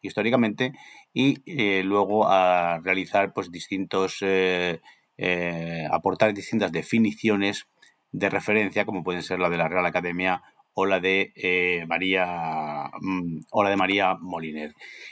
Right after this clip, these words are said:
Em, finalmente, eh, pues, bueno, pues vamos a volver a, vamos a volver a, a la pantalla inicial para finalizar, eh, esta actividad. Eh, muchas gracias por su atención.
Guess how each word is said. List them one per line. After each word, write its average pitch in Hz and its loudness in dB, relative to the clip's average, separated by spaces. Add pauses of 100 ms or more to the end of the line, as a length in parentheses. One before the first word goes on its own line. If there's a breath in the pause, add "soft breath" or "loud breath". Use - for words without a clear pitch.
(120)
Em, 92 0 (160)
finalmente, 110 2
eh, 90 -4 (460)
pues, 82 -14
bueno, 87 -8
pues 87 -4
vamos 87 0
a 90 4
volver 92 6
a, 90 4 (500 soft breath)
vamos 95 0
a 92 2
volver 95 2
a, 87 2
a - -16
la 92 0
pantalla 98 2
inicial 135 4 (360 loud breath)
para 110 6
finalizar, 92 2
eh, 90 4 (200)
esta 101 -4
actividad. 85 -4 (280)
Eh, 92 2
muchas 104 -2
gracias 98 -2
por - -12
su 90 -6
atención. 78 -12